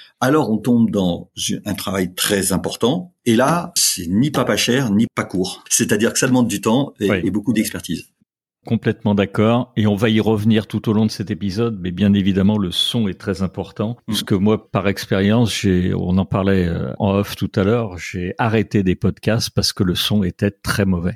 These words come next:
Speaker 2: Même sur ce qu'on est en train de faire, si le son n'est, n'est pas bon, ben, en fait, on passe pas. Et c'est pas ou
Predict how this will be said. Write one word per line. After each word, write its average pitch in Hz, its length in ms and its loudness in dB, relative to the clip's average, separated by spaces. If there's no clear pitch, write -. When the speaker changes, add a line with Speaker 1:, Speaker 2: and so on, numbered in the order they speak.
Speaker 2:
Même 135 300 2
sur - 240 0
ce - 40 -4
qu'on 110 160 0
est 107 160 2
en 107 120 2
train 101 180 -2
de 90 60 -4
faire, 131 280 -2
si - 200 -2
le 92 120 0
son 98 440 0
n'est, 82 320 -4
n'est 95 140 0
pas 90 180 -2
bon, 107 240 2
ben, 87 320 -2
en 90 100 -8
fait, - 300 -6
on 85 200 -6
passe - 220 -2
pas. - 200 -8
Et - 60 -4
c'est - 300 -4
pas 104 200 2
ou 95 260 0